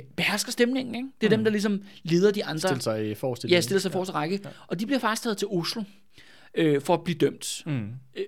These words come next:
Speaker 1: og det er
Speaker 2: Så
Speaker 1: interessant,
Speaker 2: selv et
Speaker 1: at
Speaker 2: eksempel.
Speaker 1: Ja,
Speaker 2: Et offentligt
Speaker 1: øh,
Speaker 2: eksempel.
Speaker 1: men det interessante er, at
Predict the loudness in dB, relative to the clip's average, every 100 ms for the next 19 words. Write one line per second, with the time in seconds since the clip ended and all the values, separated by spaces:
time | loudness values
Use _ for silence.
0 | -6 -4 -2 0 0 2 2 2 -2 -4
1 | -6 -12 -14 -10 2 4 4 0 0 -2
2 | -2 -6 -8 -14 0 4 4 2 -2 -2
3 | 0 0 0 -4 -6 -2 -2